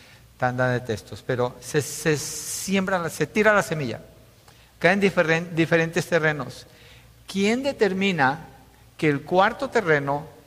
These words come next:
que es el único donde hay fruto, es decir, es la única persona que es salva, es solamente la del cuarto terreno? Las otras tres, ninguna son salvas, ninguna. ¿Quién determina que ese corazón sea así?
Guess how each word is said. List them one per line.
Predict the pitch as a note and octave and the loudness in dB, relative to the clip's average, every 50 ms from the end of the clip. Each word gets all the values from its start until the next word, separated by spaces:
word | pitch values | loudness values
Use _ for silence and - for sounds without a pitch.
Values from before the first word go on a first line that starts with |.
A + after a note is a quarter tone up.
| - - - - - | -20 -20 -20 -20 -6
que | - D3+ C#3+ | 0 2 2
es | C#3+ - - | 2 2 0
el | E3 D3+ C#3 - | -2 -2 -2 -2
único | - G3+ A#3 C4 C4 B3 G#3 D#3+ - D3+ C#3+ | 2 2 4 4 4 2 0 0 2 2 2
donde | C3+ C3+ C3+ C3 C3+ C3 C#3 | 2 2 2 2 4 4 4
hay | D#3+ F#3 | 4 2
fruto, | - - A3 G3+ G#3 G3+ - C#3+ B2+ C3+ D3+ - - - - - | 0 0 0 2 0 0 0 -2 -2 -2 -4 -10 -16 -8 -4 -2
es | D3+ D3 | 0 2
decir, | E3+ F3 E3 - G#3 F#3+ F3 | 2 2 2 2 0 2 2
es | E3 D3+ - - | 2 0 0 2
la | D3+ C#3 C3+ | 4 4 4
única | D3 F3+ A3 C4+ D#4 D4+ - B3 | 6 4 2 0 0 0 0 0
persona | A3 F#3 D#3+ - - F#3+ G3 G3 F#3 | 2 0 0 0 0 0 0 0 0
que | - - F#3+ | 0 -2 -4
es | - | -2
salva, | - - G3 F#3 F#3 E3+ C#3+ C3+ C3 C3 - | -2 2 2 4 4 2 2 2 2 2 2
es | D3+ C#3+ | -2 -4
solamente | - - - - G3+ G#3 G#3+ A3 G#3+ G#3 G3 G3 F#3 - - D3+ C#3+ C#3 - - - - - - | -4 -2 0 2 4 4 4 2 2 2 0 -2 -2 -2 -2 -2 -2 -2 -4 -12 -20 -20 -6 0
la | D#3 D3+ D3 | 2 4 4
del | C#3+ C#3+ C3+ B2+ B2+ | 4 4 2 0 -2
cuarto | - E3+ E3+ E3 E3 E3 E3+ E3+ D#3 | 0 2 2 2 2 2 -2 -4 -2
terreno? | - D3 C#3 C#3 C3 A#2 G#2+ G#2 - - - - - - | -2 0 0 -2 -2 -4 -8 -10 -14 -20 -20 -20 -8 -2
Las | - C3+ B2+ - | -2 0 2 2
otras | F3 F3 - F#3 F3+ - | 2 2 2 0 -2 0
tres, | - F3+ F3+ F3 D#3+ | 0 2 2 2 2
ninguna | E3+ D#3 D3+ D#3 G3 G3+ F#3+ F3 | 0 -2 0 0 2 2 2 0
son | - - E3+ E3 | -2 -4 -6 -4
salvas, | - - D#3 C#3+ C3 A2 - - - - - - - _ _ - _ - | 0 0 2 2 0 -2 -10 -14 -16 -20 -20 -20 -20 _ _ -18 _ -4
ninguna. | D3 D3+ D#3+ F#3 F#3 - - - - - - - - - - _ _ _ _ _ _ _ _ _ - _ _ _ _ _ _ - - - - - - - | -2 0 2 2 0 0 -2 -6 -12 -20 -20 -20 -20 -20 -20 _ _ _ _ _ _ _ _ _ -20 _ _ _ _ _ _ -20 -20 -20 -20 -20 -10 -4
¿Quién | - F#3 G3+ A#3 | -2 0 0 0
determina | C#4+ C4+ - A#3 A3 G3+ G3+ A#3 A#3 G#3 F3 D#3+ D#3 D#3+ - - - - - - - | 0 0 2 2 2 2 2 0 2 2 4 4 2 2 0 -8 -18 -20 -20 -14 -4
que | - E3 D3+ | 0 0 0
ese | C#3+ - F3+ D#3+ | 2 0 0 2
corazón | - F3 D3+ C3 A#2+ - - D#3+ D#3 C#3 | 2 4 4 4 2 2 -2 -2 -2 -2
sea | - - D3 C3+ B2 A2+ | -2 0 2 4 4 2
así? | A2+ - - F3 F3 E3 | 0 -2 -4 -4 -4 -4